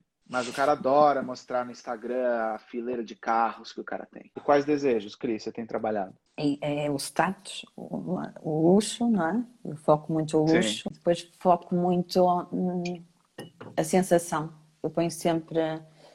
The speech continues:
Speaker 2: imagem do volante, que é para criar a sensação de que a pessoa está a conduzir, não é?
Speaker 1: Sim.
Speaker 2: Existe sempre essa imagem.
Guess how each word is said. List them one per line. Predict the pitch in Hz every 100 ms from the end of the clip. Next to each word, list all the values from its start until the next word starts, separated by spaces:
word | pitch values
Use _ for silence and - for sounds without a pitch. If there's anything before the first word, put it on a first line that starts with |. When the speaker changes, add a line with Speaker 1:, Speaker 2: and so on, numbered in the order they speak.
| _ 160
Speaker 2:
imagem | 165 170 165 165 160
do | 165
volante, | 160 156 156 156 - - _ _ _ _
que | -
é | 147
para | 151
criar | 147 - 160 156 156
a | 156
sensação | 165 165 170 165 160
de | 160
que | -
a | 156
pessoa | - 160 156
está | 160 151
a |
conduzir, | 160 156 151 151 143
não | 147 151
é? | 185 _ _ _ _ _
Speaker 1:
Sim. | -
Speaker 2:
Existe | 120 156 -
sempre | 160 156 156
essa | 156
imagem. | 165 165 156